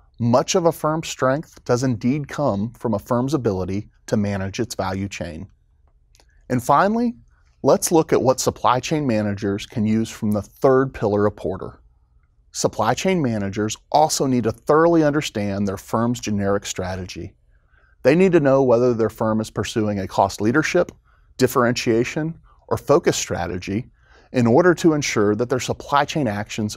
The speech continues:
are consistent with the overall corporate approach. Supply chain strategy needs to fit with firm strategy,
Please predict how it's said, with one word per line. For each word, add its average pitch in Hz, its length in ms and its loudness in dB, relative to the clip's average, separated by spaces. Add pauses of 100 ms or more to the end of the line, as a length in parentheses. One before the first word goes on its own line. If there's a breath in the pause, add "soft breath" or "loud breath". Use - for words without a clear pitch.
are 117 60 -4
consistent 123 640 -4
with 117 120 -4
the 107 120 -4
overall 117 520 4
corporate 107 440 0
approach. - 500 -6 (720)
Supply 135 420 0
chain 165 280 0
strategy 113 580 0
needs 120 420 2
to 151 80 2
fit - 280 2
with 117 140 -4
firm 101 260 -2
strategy, 87 680 -8